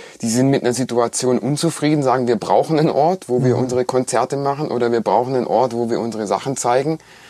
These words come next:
Speaker 1: Und dann fängt man an zu suchen. Aber in dem Sinn, das Appell wäre sozusagen, „Kommt zusammen, tauscht euch aus,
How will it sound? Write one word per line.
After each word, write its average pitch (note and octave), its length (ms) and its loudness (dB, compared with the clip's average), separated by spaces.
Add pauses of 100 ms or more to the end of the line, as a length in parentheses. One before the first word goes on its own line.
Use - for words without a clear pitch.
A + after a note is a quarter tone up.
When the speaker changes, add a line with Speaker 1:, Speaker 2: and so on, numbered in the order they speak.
(400)
Speaker 1:
Und A#2 220 -2
dann A#2+ 420 2
fängt B2 280 0
man C#2+ 100 -2
an A#2 140 0
zu B2+ 120 -2
suchen. C#3 500 -2 (600)
Aber G#2+ 440 -2
in A2 160 -4
dem A#2 200 0
Sinn, C3+ 340 -2 (600)
das G#3+ 160 -6
Appell A#2+ 480 0
wäre B2 300 0
sozusagen, A#2+ 640 0
„Kommt C#3+ 300 0
zusammen, C#3+ 460 2
tauscht B2+ 360 0
euch A#2+ 260 2
aus, C3 360 0